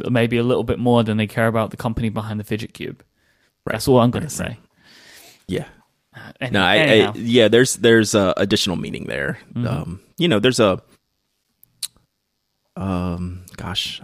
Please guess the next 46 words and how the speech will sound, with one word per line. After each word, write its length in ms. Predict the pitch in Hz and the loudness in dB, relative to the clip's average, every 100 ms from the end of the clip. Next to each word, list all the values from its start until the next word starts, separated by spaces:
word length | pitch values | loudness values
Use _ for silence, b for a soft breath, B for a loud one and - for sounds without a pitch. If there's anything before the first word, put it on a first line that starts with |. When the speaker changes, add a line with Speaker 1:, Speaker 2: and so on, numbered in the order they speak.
| - | -14
Speaker 2:
I 60 | 87 | -12
don't 100 | 82 | -10
know 60 | |
how 100 | 95 - | -8 -10
you 80 | |
put 160 | - - | -12 -12
it, 100 | - | -12
you 140 | - 101 | -10 -8
know? 220 | 85 95 b b _ _ _ _ _ | -6 -8 b b _ _ _ _ _
It, 120 | 98 - | -12 2
it's, 300 | 107 101 - - | 2 2 -4 -6
it's 140 | - | 0
more 160 | 113 110 | 4 4
personal. 460 | - 90 - 50 - - | 4 0 -6 -10 -16 -2
Speaker 1:
There 160 | 139 151 | 2 2
is, 220 | 113 113 | 2 -2
yeah. 160 | 117 127 | -6 -2
There's, 240 | 127 123 | -4 -6
because 460 | - 143 170 143 135 | -12 -6 -4 -4 -4
it, 180 | 143 - | -6 -2
this 220 | 139 135 | -2 -2
is 140 | 135 127 | -2 -2
a 100 | 117 | -2
relationship 600 | 120 123 - 123 - - | 0 0 -2 -6 -8 -4
built 200 | 113 107 | -2 -2
up 160 | 107 | -4
over 260 | 110 107 107 | -4 -4 -4
a 60 | |
long 180 | 104 104 | -4 -6
period 260 | 110 101 101 | -6 -6 -8
of 80 | 104 | -4
time 300 | 117 104 101 | -2 -2 -4
rather 240 | 104 101 | -6 -4
than 180 | 98 98 | -6 -6
the 60 | 101 | -8
fifteen 400 | - - 107 101 | -12 -8 -8 -6
days 200 | 101 104 | -6 -6
that 80 | - | -6
Speaker 2:
Right. 100 | - | -8
Speaker 1:
the 100 | - | -10
Kickstarter's 400 | - 95 - - | -8 -8 -8 -10
been 120 | - | -12
going. 260 | - - 113 - _ _ _ _ _ _ - | -10 -10 -12 -16 _ _ _ _ _ _ -10
Speaker 2:
Right, 260 | 92 104 - _ - | -6 -8 -10 _ -4
right. 180 | 131 95 | -2 -2
Speaker 1:
Anywho. 160 | 107 | -6